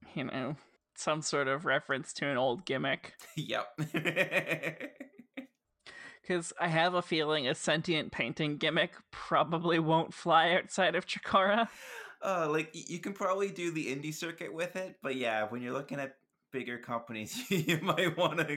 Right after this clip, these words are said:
Speaker 2: get something different. But you know what? Take it as far as you can.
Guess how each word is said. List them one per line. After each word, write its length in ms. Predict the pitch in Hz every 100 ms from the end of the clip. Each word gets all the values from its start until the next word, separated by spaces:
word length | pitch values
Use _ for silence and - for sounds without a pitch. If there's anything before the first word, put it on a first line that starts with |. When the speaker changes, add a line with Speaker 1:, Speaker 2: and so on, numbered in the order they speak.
| -
Speaker 2:
get 200 | 139 139
something 380 | - 120 - 127 -
different. 380 | 117 - 127 - - - _ _
But 120 | - 311
you 60 |
know 140 | - 135
what? 320 | 120 175 - _ _ _ _
Take 200 | 156 147
it 60 | 156
as 120 | 151
far 160 | 156 156
as 100 | 156
you 60 |
can. 380 | 151 165 156